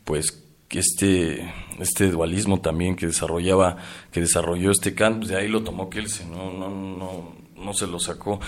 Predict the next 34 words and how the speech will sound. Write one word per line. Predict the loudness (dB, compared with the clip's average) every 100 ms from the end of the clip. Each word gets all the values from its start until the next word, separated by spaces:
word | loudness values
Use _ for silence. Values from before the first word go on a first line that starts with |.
| -12 -4
pues | 2
sí | 6 6
se |
lo | 6
sacó | 6 2 6 6
de |
la | 8 4
manga, | 4 4 4
¿no? | 0 -2
Pero, | -4 -6 -10 -18 -20 -16
pues, | -10 -8
le | -6
sirvió | -6 -4 -4
para, | 0 0 0 -6 -8
para | -6 -6 -8
justificar | -12 -12 -10 -12 -6 -4
su | -4 -6
teoría | -6 -6
por | -4 -4 -2
el |
derecho. | 0 0 2 0 -2 -6 -18 -20 -20 -18 -12
Y, | -8 -8 -8 -12 -20 -20 _ _ _ _ _ _ _ _ -8
pues, | -2 0 0 0 -2 -6 -6
aquí | -6 -2 2
lo | 2
que | 4 4
hace | 4
un | 2 2
poco | 4 6
la | 8
doctora | 6 2 2
es | 2 2 -4 -4
decir, | -2 0 2
bueno, | 2 2 -2